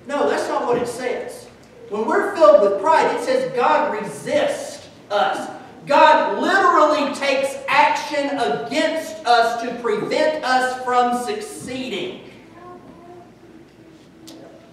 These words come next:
Think about your church,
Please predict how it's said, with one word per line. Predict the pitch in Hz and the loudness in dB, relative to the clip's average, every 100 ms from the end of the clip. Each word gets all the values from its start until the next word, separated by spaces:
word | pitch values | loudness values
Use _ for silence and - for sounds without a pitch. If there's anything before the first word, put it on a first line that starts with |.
| - _ - - - - | -20 _ -20 -20 -20 -8
Think | 494 466 | -6 -4
about | 311 311 302 - - - - - - - - - - - | -4 -4 -4 -6 -10 -16 -20 -20 -20 -20 -20 -20 -20 -16
your | 156 | -14
church, | 156 - 240 - - - - - | -12 -12 -6 -6 -6 -10 -14 -18